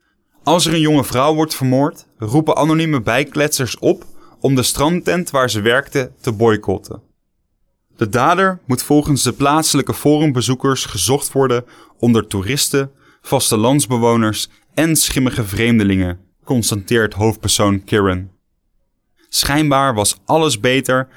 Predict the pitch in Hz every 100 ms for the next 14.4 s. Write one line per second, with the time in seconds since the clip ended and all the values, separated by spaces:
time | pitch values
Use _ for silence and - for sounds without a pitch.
0 | - _ 117 113 117 117 - 120 120 113
1 | 101 107 107 98 90 87 90 87 92 _
2 | _ _ _ _ _ _ _ _ _ _
3 | _ _ _ _ _ _ _ _ _ 196
4 | 202 196 139 - - 160 131 - 120 101
5 | 98 123 143 123 127 123 - _ _ _
6 | 127 120 - 123 147 143 - 107 120 117
7 | 113 101 101 131 143 139 113 110 120 120
8 | 117 104 113 110 104 - 165 151 131 117
9 | 107 98 95 92 90 92 _ _ _ _
10 | _ _ _ - - 123 107 143 175 -
11 | - 123 175 - - 113 123 113 117 104
12 | 90 113 123 135 139 - 110 110 120 -
13 | 123 147 147 - - 131 135 - 104 95
14 | 104 123 - -